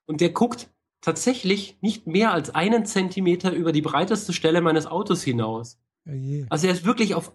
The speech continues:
Speaker 1: absolute Haaresbreite an meinem Auto vorbeigeschraubt. Am Lack hab ich nicht wirklich was, also
Speaker 2: Mhm.
Speaker 1: nur so minimalst, äh,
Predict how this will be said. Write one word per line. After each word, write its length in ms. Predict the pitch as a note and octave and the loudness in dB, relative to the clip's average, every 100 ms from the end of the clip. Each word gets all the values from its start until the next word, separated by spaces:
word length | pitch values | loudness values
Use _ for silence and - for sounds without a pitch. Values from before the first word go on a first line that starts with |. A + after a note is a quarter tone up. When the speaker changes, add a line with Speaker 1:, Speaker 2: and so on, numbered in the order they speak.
| _ | _
Speaker 1:
absolute 840 | G#3+ A#3+ - B3 A3+ A3+ G3 - - | 0 0 -2 0 0 0 -2 -2 0
Haaresbreite 760 | A3+ A3+ - - E3 D#3+ D#3+ | 0 -2 -10 -6 -2 -2 0
an 60 | E3 | 0
meinem 180 | D#3+ E3+ | 0 0
Auto 240 | E3+ G#3 | -4 -4
vorbeigeschraubt. 840 | - C3+ A#2 A2 A#2+ - C#3+ F3 - - - - - | -6 -4 -2 -2 -2 0 -2 -4 -12 -20 -20 -20 -2
Am 160 | D3 | 2
Lack 360 | D#3+ D3+ G#3+ - | 4 2 0 -2
hab 160 | F3+ - | -4 -6
ich 240 | D3 C#3 | -16 -2
nicht 200 | E3+ E3+ | -2 0
wirklich 380 | D#3 F3 F#3+ - | -2 0 -4 0
was, 260 | C#3 E3+ | -2 0
also 260 | D#3+ C#3 C3 | -4 -2 -2
Speaker 2:
Mhm. 20 | C3+ | 0
Speaker 1:
nur 120 | D#3+ | 2
so 220 | D#3 D3 | 4 4
minimalst, 1080 | D3 D3+ D#3+ D#3 C3 C#3+ F#3+ G3 - - - | 6 6 6 4 4 4 2 0 -6 -8 -14
äh, 600 | B2 D#3 D#3 D#3+ D#3 | -6 -2 0 2 0